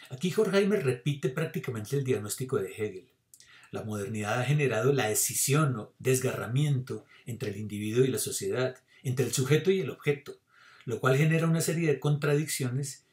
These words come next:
que son precisamente las que inspiran la actividad crítica. El objetivo, pues, de la teoría crítica es cerrar definitivamente esa brecha, eliminar la irracionalidad que atraviesa la totalidad social,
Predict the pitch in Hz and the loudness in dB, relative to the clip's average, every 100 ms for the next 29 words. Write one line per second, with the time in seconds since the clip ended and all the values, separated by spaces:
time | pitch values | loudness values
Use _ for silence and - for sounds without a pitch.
0 | _ _ _ - - 101 - 113 113 123 | _ _ _ -4 -4 -2 -6 -6 -4 -6
1 | 123 131 117 - 98 95 - 107 101 117 | -4 -4 -4 -6 -8 -10 -8 -6 -6 -10
2 | - - - - 92 92 - 127 127 - | -10 -12 -10 -14 -12 -12 -6 -6 -6 -10
3 | - - _ _ _ _ _ _ _ _ | -20 -20 _ _ _ _ _ _ _ _
4 | - - - - 120 127 131 135 175 - | -20 -20 -20 -6 -2 -2 -2 0 -2 8
5 | 196 196 196 - 117 120 131 147 143 165 | 8 8 6 4 -2 -2 0 -2 -4 -4
6 | - - 123 - 165 147 190 214 151 131 | -6 -2 -2 0 0 0 -2 0 0 -2
7 | 127 107 - 113 120 117 - 117 - 110 | -4 -6 -6 -4 -4 -4 -4 -6 -4 -4
8 | 107 107 - - _ _ _ - - 127 | -2 -4 -4 -16 _ _ _ -20 -10 -6
9 | 117 113 117 127 139 175 170 135 131 123 | -4 -4 -2 -2 0 -2 -2 -2 -2 -2
10 | 110 101 101 104 143 - _ 117 98 98 | -4 -6 -6 -2 -4 -4 _ -10 -8 -4
11 | 98 101 - 120 110 - 98 95 95 - | -4 -2 -4 -4 -6 -8 -8 -8 -6 -6
12 | 127 127 117 - | -4 -4 -4 -6